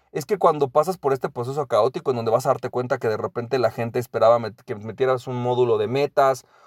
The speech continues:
o que les, eh, a lo mejor para ellos era muy importante lograr resolver primero cuál era su misión de vida. Después de haber hecho todo este proceso y empezar a tener resultados con tu producto,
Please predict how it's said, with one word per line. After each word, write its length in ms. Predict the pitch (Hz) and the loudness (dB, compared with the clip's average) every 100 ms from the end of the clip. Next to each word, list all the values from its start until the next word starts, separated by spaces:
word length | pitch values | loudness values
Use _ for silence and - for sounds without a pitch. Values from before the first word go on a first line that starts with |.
| - | -12
o 220 | - 131 123 | -2 -2 2
que 500 | 135 135 131 120 - _ _ | 4 6 4 0 -8 _ _
les, 380 | - 139 127 - | -2 0 0 -6
eh, 240 | - 131 127 | 2 2 4
a 80 | 135 | 4
lo 80 | 135 | 2
mejor 220 | 135 160 | -2 0
para 160 | 147 143 | 2 0
ellos 140 | 135 | 0
era 100 | 139 | -4
muy 180 | 135 135 | -4 -6
importante 800 | 135 120 113 120 123 127 123 120 _ _ | -6 -4 -2 -2 -4 -4 -6 -8 _ _
lograr 360 | 117 123 135 135 | -2 2 4 2
resolver 800 | 131 131 120 120 123 127 131 123 | 0 -2 0 0 2 0 -2 -4
primero 420 | 127 117 120 123 | -6 -2 -2 -2
cuál 180 | 127 123 | 0 0
era 120 | 120 | 0
su 120 | 117 | -2
misión 320 | 107 101 120 | -10 -6 -4
de 80 | 113 | -2
vida. 540 | 120 139 135 131 120 _ _ _ _ _ _ _ _ - | -2 0 4 4 4 _ _ _ _ _ _ _ _ -12
Después 320 | 135 - 196 | -8 0 2
de 60 | |
haber 180 | 202 196 - | 4 2 0
hecho 220 | 139 151 | -4 -4
todo 140 | 139 | -2
este 200 | 143 - | -2 -4
proceso 460 | 127 110 113 117 135 _ _ _ _ _ _ _ _ | -10 -8 -8 -8 -10 _ _ _ _ _ _ _ _
y 100 | 120 | -6
empezar 260 | 117 117 147 | -2 2 2
a 40 | |
tener 240 | 131 123 123 | 2 -2 -2
resultados 440 | 127 113 120 123 | -2 0 2 2
con 140 | 117 | -2
tu 100 | 104 | -8
producto, 460 | 92 117 123 - 117 | -4 -2 -2 -6 -10